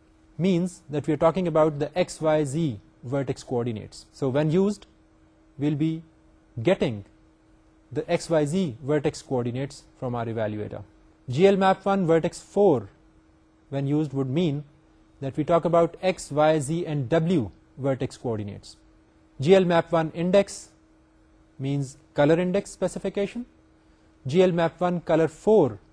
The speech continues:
means R G B A, the four component colors. G L map one normal gives us normal coordinates. G L map one texture coord one, two, three, and four specifically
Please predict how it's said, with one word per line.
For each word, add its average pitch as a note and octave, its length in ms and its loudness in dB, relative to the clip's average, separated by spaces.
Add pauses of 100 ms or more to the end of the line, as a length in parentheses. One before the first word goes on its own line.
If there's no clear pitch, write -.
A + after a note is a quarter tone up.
(180)
means D#3 360 -2
R D#3+ 140 4
G D#3+ 200 0
B D#3 260 -2
A, A2 260 -2 (380)
the B2+ 80 -12
four D3 200 0
component A#2+ 460 -6
colors. A2 380 -8 (420)
G E3+ 100 6
L G#3+ 100 8
map F#3+ 260 2
one G3 260 0
normal E3 460 2 (320)
gives D3 180 -2
us D3+ 180 0
normal C3 280 -2
coordinates. D3 600 -2 (640)
G D#3 160 2
L F3 80 6
map E3 320 2
one E3+ 200 -2 (100)
texture G3 360 2
coord E3 360 4
one, F3 480 -2 (300)
two, F#3 360 0 (220)
three, F#3 420 -2
and C#3 160 -8
four C#3 420 4 (720)
specifically D#3 720 -4